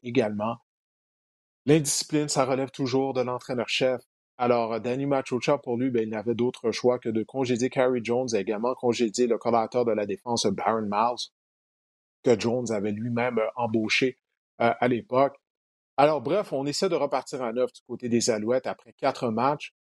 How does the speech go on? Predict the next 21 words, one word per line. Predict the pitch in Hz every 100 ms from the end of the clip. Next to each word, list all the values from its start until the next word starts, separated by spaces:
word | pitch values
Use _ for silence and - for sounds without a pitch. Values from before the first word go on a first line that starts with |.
| _ -
Euh, | 110 113
comme | 113 190
je | 196
le | 170
disais | 117 139
tout | - -
à | 104
l'heure, | 101 95 - -
la | 107
bonne | 101 156
nouvelle, | 185 135 139 147
c'est | -
que | -
les | 117 107
équipes | - 139
de | 139
la | 107
section | - 123 - 104
S | 113 120 -
en | 127
arrachent | 107 104 123 127 -